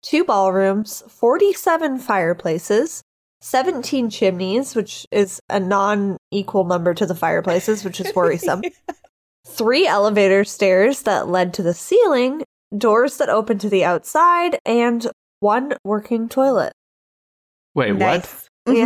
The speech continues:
Speaker 4: Mm-hmm.
Speaker 1: just one. We, we got
Speaker 3: One
Speaker 1: carried
Speaker 3: toilet?
Speaker 1: away with everything else. Well, like, think about it. When you have to constantly build, you can't really build a toilet. You just install it.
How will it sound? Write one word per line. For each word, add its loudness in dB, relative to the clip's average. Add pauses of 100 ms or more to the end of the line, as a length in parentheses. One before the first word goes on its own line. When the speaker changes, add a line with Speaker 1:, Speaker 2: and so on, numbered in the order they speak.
(140)
Speaker 4:
Mm-hmm. 2
Speaker 1:
just -2
one. 0 (160)
We, 2
we 2
got 2
Speaker 3:
One 2
Speaker 1:
carried 2
Speaker 3:
toilet? 4
Speaker 1:
away 4
with 4
everything 2
else. 2
Well, 2
like, 0
think 0
about 2
it. 0
When 2
you 4
have 0
to 0
constantly 0
build, 2
you 0
can't 0
really 4
build 2
a -8
toilet. 2
You -6
just -14
install -2
it. -8